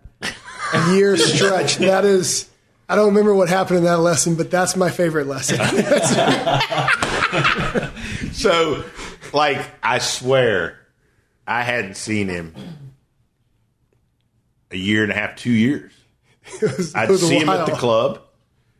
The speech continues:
Speaker 1: He'd come down to play with his dad, and we'd talk, and he might hit a few balls, and we, no big deal. Zach plays phenomenal golf, and he gets his P G A Tour card.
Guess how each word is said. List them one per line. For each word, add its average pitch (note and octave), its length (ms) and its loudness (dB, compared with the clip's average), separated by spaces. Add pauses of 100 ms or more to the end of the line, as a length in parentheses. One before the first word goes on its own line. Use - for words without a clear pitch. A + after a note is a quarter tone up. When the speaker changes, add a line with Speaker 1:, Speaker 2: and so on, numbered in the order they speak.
(140)
Speaker 1:
He'd F#2+ 160 -16
come G#2 160 -2
down G#2 180 2
to G2+ 60 -6
play G2 220 -2
with G#2 80 2
his G2+ 120 -8
dad, G2 460 -6 (600)
and F2+ 160 -14
we'd F#2 220 -8
talk, G2+ 460 0
and E2 100 -16
he F#2+ 100 -6
might F#2+ 220 -6
hit G2 100 0
a F#2 40 -6
few G2 180 -10
balls, F#2 400 0
and G2 80 -12
we, E2+ 80 -14 (300)
no G2 160 -4
big G2 180 -4
deal. C3+ 220 -8 (840)
Zach G#2+ 400 -2
plays G#2+ 380 -2
phenomenal G#2 580 -2
golf, F#2 420 0
and F2 80 -12
he E2+ 60 -14
gets F#2 220 -14
his E2+ 100 -20
P G2 200 -10
G F#2+ 160 -4
A F#2+ 40 -2
Tour F#2 200 -12
card. - 300 -20